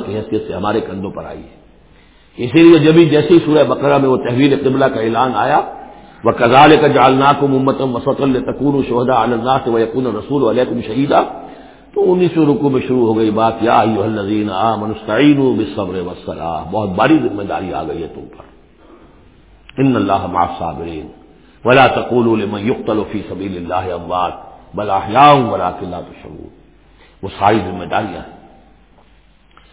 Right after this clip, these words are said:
"وجئنا بک شہیدا علی ہؤلاء ونزلنا علیک الکتاب تبیانا لکل شیء۔" اور اے نبی، ہم نے اتار دی ہے آپ پر یہ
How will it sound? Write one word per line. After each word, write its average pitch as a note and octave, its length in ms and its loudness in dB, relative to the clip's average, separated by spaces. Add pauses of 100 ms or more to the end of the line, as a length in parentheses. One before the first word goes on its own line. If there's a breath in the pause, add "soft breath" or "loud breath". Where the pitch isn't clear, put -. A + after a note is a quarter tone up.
(540 soft breath)
"وجئنا G3+ 400 4
بک G#3 340 4
شہیدا G3+ 220 4
علی F#3 500 6
ہؤلاء E3+ 220 8
ونزلنا F3 580 4
علیک E3+ 240 4
الکتاب D#3+ 460 2 (100)
تبیانا C#3+ 400 4
لکل B2 520 -2
شیء۔" B2 220 0
اور A#2 120 0
اے A2+ 120 2 (100)
نبی، D3+ 180 4
ہم A#2+ 100 0
نے C#3+ 100 0
اتار A2 320 2 (100)
دی D3 100 2
ہے B2 100 0
آپ F#2+ 260 4
پر A2+ 80 0
یہ G#2 120 -4